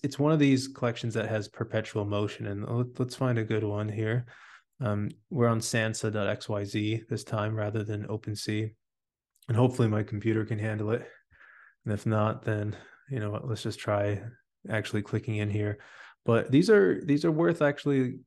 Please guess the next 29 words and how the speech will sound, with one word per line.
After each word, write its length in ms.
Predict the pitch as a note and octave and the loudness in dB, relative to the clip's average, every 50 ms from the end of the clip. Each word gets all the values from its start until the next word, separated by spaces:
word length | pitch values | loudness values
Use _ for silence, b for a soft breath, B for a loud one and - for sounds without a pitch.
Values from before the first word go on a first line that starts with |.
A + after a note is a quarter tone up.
| _ - | _ -12
you 120 | A#2+ - | -10 -8
know, 220 | E2+ C#2+ - - - | -8 -8 -8 -10 -2
going 420 | - B2 B2 B2 B2+ B2 A#2+ A#2+ A#2 | 2 4 6 6 6 6 4 4 2
and 100 | A2+ A2 | 0 0
taking 300 | - A#2 A#2 A2 A2 G#2+ | 0 0 0 0 -2 -4
a 80 | G#2+ | -2
look 240 | A2 A2 A2 G#2+ - | -2 -2 -2 0 0
at. 220 | A2 G#2+ A2 - | 0 0 -2 -2
They 80 | - A2+ | -2 0
look 200 | A2+ A#2+ A2+ - | 0 0 0 2
beautiful 320 | - C3 C3+ B2+ - C3+ | 4 4 4 6 4 2
by 180 | A2+ A#2 A2+ A2 | 2 4 2 2
themselves, 520 | A2 G#2+ G#2+ - - A#2 A2 G#2+ G#2+ - | 0 -2 -4 -2 -2 0 0 0 -2 -4
but 240 | - - A2+ A2 - | -4 -6 -8 -6 -2
they 100 | - A2+ G#2+ | -2 0 2
have 280 | A2 A2 G#2+ - - | 2 0 0 -2 -4
perpetual 720 | - A#2+ A2+ - A2+ A2 - - A#2 A2 G#2+ G#2+ G#2+ G2+ - _ | -4 -4 -2 0 -2 -2 -2 -2 -2 -2 -2 -2 -4 -6 -8 _
motion 500 | A2+ A2+ A2 A2 - - G#2+ G2+ G2+ - - | -6 -4 -2 -2 -2 -4 -4 -6 -6 -6 -8
as 100 | A2 G#2+ | -4 -2
well. 340 | G#2+ G#2 G2+ G2+ G2+ G2 - B B B B B B B B _ | 0 4 4 4 4 4 0 B B B B B B B B _
And, 280 | - G#2+ G#2 G#2 G#2 G#2 | -4 -2 -2 -2 -2 -2
and 120 | G#2+ G#2+ - | -2 -2 0
unfortunately, 500 | C3 B2 - E3 E3 D#3+ - D3+ C3+ B2+ | 0 2 6 6 6 6 6 6 4 6
my, 240 | A#2+ A#2+ A#2 A#2 - | 6 4 4 2 0
my 120 | - A#2 A2 | -4 -6 -4
computer's 440 | - A#2+ A2+ A#2 A#2+ A#2 A2+ G#2+ G#2+ | -2 -4 -2 0 2 2 2 0 0
not 360 | A2 A2 G#2+ G#2+ A2 - E3 | -2 0 0 -2 -2 -4 -4
really, 400 | A#2 A2+ A2+ A2 G#2 G#2 G#2 G#2 | -4 -2 0 0 0 -2 -2 -4
uh, 80 | G#2+ | -4